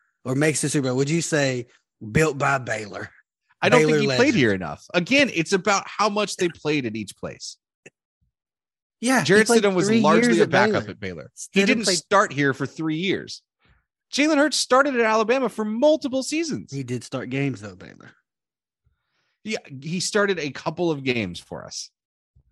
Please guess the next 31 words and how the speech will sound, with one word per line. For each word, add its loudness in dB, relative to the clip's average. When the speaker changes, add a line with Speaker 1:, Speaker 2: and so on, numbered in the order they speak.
Speaker 2:
The 4
other 6
part 4
of -2
Jarrett 2
Stidham -2
is -2
he -4
wanted -2
to -2
not -2
play -2
for -4
us -2
so -2
bad -4
that -8
he -10
sat 0
out 2
a 0
year 0
of 0
football 0
just -10
working -6
out 2
at -4
M -4
C -8
C. -8